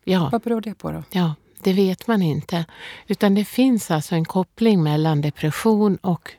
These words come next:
Speaker 1: förekomst av typ två-diabetes. Och vad som är hönan och vad som är ägget, det vet man inte riktigt. Och man vet heller inte varför det är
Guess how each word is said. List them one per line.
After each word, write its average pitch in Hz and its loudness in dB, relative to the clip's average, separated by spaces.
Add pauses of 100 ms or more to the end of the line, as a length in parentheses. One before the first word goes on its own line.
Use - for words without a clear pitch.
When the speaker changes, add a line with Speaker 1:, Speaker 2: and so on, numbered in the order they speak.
(240)
Speaker 1:
förekomst 165 -2
av - -2
typ - -10
två-diabetes. - -6 (100)
Och - -6
vad 185 2
som 185 2
är 175 2
hönan 202 2
och 175 -2
vad 180 0
som 190 -2
är - 0
ägget, 170 -4
det 214 -2
vet 190 -2
man 277 2
inte 139 -4
riktigt. - -8
Och - -4
man 190 2
vet 190 0
heller 240 2
inte 160 0
varför 180 2
det 156 -4
är 220 2